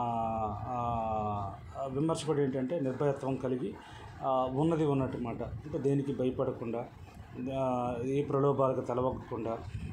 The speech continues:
తర్వాత, ఆ, బంధుప్రీతి ఏం చూపించకుండా, ఆ, కావ్యంలో ఉన్నటువంటి దోషాలని, కావ్యంలో ఉన్నటువంటి గొప్పతనాన్ని, ఆ,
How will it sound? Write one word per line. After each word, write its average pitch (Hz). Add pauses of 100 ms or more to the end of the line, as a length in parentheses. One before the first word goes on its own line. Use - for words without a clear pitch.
(260)
తర్వాత, 127 (340)
ఆ, 120
బంధుప్రీతి 135 (460)
ఏం 147
చూపించకుండా, 131 (520)
ఆ, 151 (140)
కావ్యంలో 160
ఉన్నటువంటి 139 (680)
దోషాలని, 131 (580)
కావ్యంలో 139
ఉన్నటువంటి 127 (220)
గొప్పతనాన్ని, 123 (560)
ఆ, 165